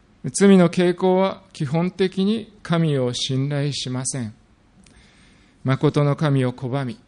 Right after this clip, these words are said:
自分を神とするか、自分に都合の良い神を作り出そうとします。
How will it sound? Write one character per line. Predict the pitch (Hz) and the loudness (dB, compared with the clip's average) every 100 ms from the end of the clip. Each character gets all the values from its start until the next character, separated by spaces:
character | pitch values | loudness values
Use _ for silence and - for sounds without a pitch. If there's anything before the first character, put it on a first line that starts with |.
| _ _ - | _ _ -10
自 | 113 131 | -4 -2
分 | 147 139 | 0 0
を | 131 | -2
神 | 135 147 135 | -2 0 0
と | 117 110 | -2 -4
す | - 110 | -6 -6
る | 104 | -6
か、 | - 165 - _ _ - | -6 -8 -10 _ _ -8
自 | 139 | -2
分 | 208 214 | 4 4
に | 208 | 4
都 | 208 185 | 2 2
合 | 185 214 214 | 4 2 2
の | 214 | 0
良 | 208 208 | 0 0
い | 170 | -2
神 | - 185 185 151 | -4 -4 -4 -4
を | 160 175 | -6 -8
作 | - - 143 | -12 -8 -6
り | 143 | -6
出 | 143 143 | -6 -8
そ | - 196 | -8 -8
う | 185 | -8
と | 90 | -10
し | - | -10
ま | 92 101 | -14 -16
す。 | - - | -16 -16